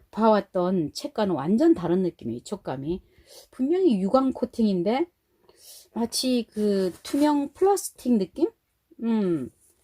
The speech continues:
예, 하여간에 느낌이 아주 나쁘지 않아요. 좋아요. 그리고 어, 프랭클린 자서전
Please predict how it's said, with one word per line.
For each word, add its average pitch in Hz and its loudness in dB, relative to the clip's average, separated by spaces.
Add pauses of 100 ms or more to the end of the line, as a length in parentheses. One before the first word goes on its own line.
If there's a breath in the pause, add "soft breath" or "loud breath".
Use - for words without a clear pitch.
(500)
예, 233 -4
하여간에 330 2
느낌이 226 0
아주 180 -6 (400)
나쁘지 170 -8
않아요. 131 -8
좋아요. 135 -10 (1080)
그리고 180 -2 (420)
어, 143 -10 (540 loud breath)
프랭클린 233 2
자서전 165 -2